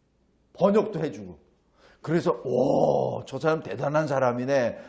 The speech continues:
하는 거를 막 보기를 원하잖아요. 그죠? 그러면서 그 사람이 와서 설교하고 나면은 그냥 사람이 구름대처럼 만 명, 십만 명이 막 모여. 그거를 원하는 것 아닌가요? 그거를 기뻐하는 것 아닌가요?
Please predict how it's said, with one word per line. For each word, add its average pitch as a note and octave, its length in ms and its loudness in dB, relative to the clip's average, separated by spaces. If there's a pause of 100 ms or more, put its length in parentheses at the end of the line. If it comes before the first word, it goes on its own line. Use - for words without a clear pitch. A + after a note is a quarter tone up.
하는 B3 240 4
거를 G#3 300 6
막 D#3 260 0
보기를 G3 380 4
원하잖아요. C#3+ 640 2 (600)
그죠? - 460 -2 (600)
그러면서 F#3 640 4 (120)
그 F3 120 -8
사람이 G3+ 380 4
와서 E3+ 300 2
설교하고 F#3 680 0
나면은 C#3+ 480 -8
그냥 G3+ 480 0 (180)
사람이 G3+ 500 2
구름대처럼 F3 840 -4
만 E3+ 260 2
명, G3+ 160 -2
십만 A3 420 -4
명이 D#3+ 200 -4
막 B2 180 -6
모여. A2+ 300 -4 (380)
그거를 A#3 400 4
원하는 E3+ 420 2
것 D3 160 -4
아닌가요? A#2 480 -6 (1400)
그거를 A#3+ 360 6
기뻐하는 F#3 500 2
것 D#3+ 120 0
아닌가요? B2+ 480 -4